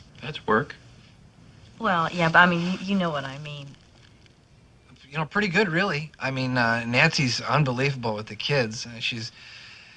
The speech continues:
Speaker 3: she's got so much patience with them, you know, and, and so much love for the
Speaker 2: I-,
Speaker 3: kids.
Speaker 2: is this
Speaker 3: And I
Speaker 2: what we're supposed to be talking about?
Speaker 3: Better? Uh,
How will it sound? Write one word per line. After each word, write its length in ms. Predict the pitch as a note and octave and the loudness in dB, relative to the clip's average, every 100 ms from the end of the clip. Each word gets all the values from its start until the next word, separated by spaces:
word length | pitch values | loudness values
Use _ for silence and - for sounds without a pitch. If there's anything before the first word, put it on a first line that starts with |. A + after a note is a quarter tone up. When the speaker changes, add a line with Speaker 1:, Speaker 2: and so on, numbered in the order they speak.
| - _ | -20 _
Speaker 3:
she's 180 | - C3+ | -4 2
got 160 | B2 | 4
so 100 | - | 6
much 180 | E3 - | 6 4
patience 520 | - C3+ C#3+ B2 - | 2 2 2 -2 -4
with 100 | G#2 | -8
them, 160 | G2 A#2 | -6 -10
you 100 | A#2 | -6
know, 140 | A2 | -2
and, 260 | A#2+ A#2 A#2 | 0 -2 -4
and 140 | B2 A#2+ | -2 0
so 120 | - | 2
much 220 | C#3 A#2+ | 2 2
love 400 | A#2 C3 C3+ A2+ | 2 6 6 4
for 140 | - G#2+ | -2 -4
the 100 | C#4 | -2
Speaker 2:
I-, 40 | |
Speaker 3:
kids. 220 | C#4 B3+ | 0 -2
Speaker 2:
is 40 | - | -2
this 140 | A#3 | 0
Speaker 3:
And 120 | B3+ | 0
I 60 | D4 | 2
Speaker 2:
what 100 | - | 0
we're 120 | A#3 | -4
supposed 440 | A3+ G#3+ A3 G#3+ - | -8 -12 -12 -12 -12
to 40 | |
be 100 | A3 | -12
talking 480 | G3+ G#3 G3+ A3+ A3 | -8 -4 -4 -4 -10
about? 300 | G#3+ A#3 A3+ - - - - - - - - - - - - - - - _ _ _ - | -8 -10 -10 -16 -20 -20 -20 -20 -20 -20 -20 -20 -20 -20 -20 -20 -20 -20 _ _ _ -14
Speaker 3:
Better? 340 | - A2 D3 D#3+ - - - - | 2 6 8 6 -2 -20 -20 -4
Uh, 340 | G#2+ G#2+ G2+ | 2 2 2